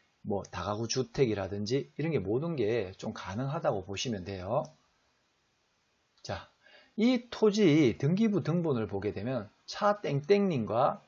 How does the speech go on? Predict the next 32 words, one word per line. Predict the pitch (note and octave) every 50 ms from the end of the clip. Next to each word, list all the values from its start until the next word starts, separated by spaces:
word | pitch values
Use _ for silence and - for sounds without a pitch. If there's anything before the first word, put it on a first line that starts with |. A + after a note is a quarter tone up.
| _ _
차 | _ - - F3 - -
땡땡님이 | _ - G3 G3+ G3 - A#3 A3 G#3+ F3+ C3 A2+ -
두 | - D3 D#3+
번 | F#3 A3+ A3 G#3+
소유를 | G3+ E3+ C#3+ C3 B2 A#2+
하게 | A2+ A2+ A#2+ A2 A2
돼 | G2+ G2+
있고 | F#2 F2+ - - C#3+ B2+ G#2+ - - _ _
그 | - -
다음에 | - C#3+ C#3+ C3 A2+ -
케이에스 | - - - A3+ A3+ A#3 A#3 A#3+ A3+ - - E3+
건설 | - A#2 A#2 B2 C3+ C3 - D#3 D3+ D3 C#3+
주식회사가 | D3 - - - - F3 C3 A2+ G2+ - A2+ G#2 G2+ C3+ C3+ G#2 - _ _ - - - _ _ -
이제 | G#2+ A2 A#2 A2+ -
공매로 | - F#2+ F#2+ G2 G2 A2 C#3+ F3 E3 B2 A2+ C3 - - -
나온 | _ G2+ F2 F2+ F#2+ G#2+ G#2+
겁니다. | G2+ G#2+ F#2 F#2 F2+ - G#2 G2 - _ _ _ _ - - - _ _ _
자, | - F#2+
보시게 | - - D3+ E3+ - B3 A3+ G#3+ D#3
되면 | C#3 A2+ A2 C#3 D3+ B2 G2+ - - - - _ _ _ _ _ _ _ _ _ _
여기 | D3+ G3 F3 C3 G#2+ - - _ _ _ _ _
말소 | _ - G#2+ B2+ D#3 F#3 F3+ - - A#3+
기준 | A3 F#3 D3+ A#2+ B2+ C3 C3
권리는 | C3 D#3 D3+ C3+ A#2+ C3 C#3 -
이천십삼 | C3+ D3+ F3 - - A3+ G#3+ - - - - - G#3 G3+
년 | G3 G#3 G#3 G3
삼월 | - - - B3 B3 A3+ F3+ B2+ A#2 A2 G#2
육 | B2 D3+ E3+
일이기 | G3 F#3 F#3 C#3+ A#2+ - -
때문에 | - G#2 G2+ A2+ A#2+ A#2 G#2 F#2+
요 | G#2 G#2+ - -
이후로는 | - G3 A3 A#3 A#3+ A3+ G3+ D#3 A2+ A2 C#3+ G3 G3+ -